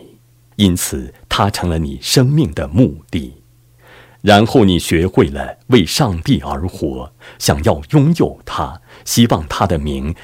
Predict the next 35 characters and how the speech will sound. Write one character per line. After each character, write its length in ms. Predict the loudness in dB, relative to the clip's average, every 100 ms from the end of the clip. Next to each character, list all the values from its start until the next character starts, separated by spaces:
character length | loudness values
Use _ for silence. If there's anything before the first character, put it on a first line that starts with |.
| -6
在 200 | 0 0
你 140 | 0
的 100 | -4
生 240 | 0 2
命 280 | 4 2 0
中 320 | 0 2 2 -2 _
被 240 | 2 2 2
尊 380 | 0 2 2 0
为 200 | -6 -6
圣。 380 | -6 -2 -2 -2 -16 -20 _ _ _ _ _ _
这 160 | 2 4
个 120 | 2
信 280 | 2 2 2
心 200 | 2 2
的 100 | 0
知 260 | 0 0
识 360 | 0 -4 -6 -8 0
转 220 | 0 2
变 200 | 2 2
成 240 | -2 -4
了 220 | -4 -4 -8 _
对 180 | 2 2
上 400 | 2 0 0 -2
帝 160 | -2 -4
的 120 | -6 -6
爱， 260 | -6 -6 -12 -20 _ _ _ _ -20 -20 _
最 240 | 0 4 4
终 320 | 4 2 2 -2
上 320 | 0 2 2
帝 120 | 0 0
在 220 | 0 -2
他 160 | -2
的 80 | -4
爱 320 | -2 -2 -4 -8
子， 320 | -10 -10 -10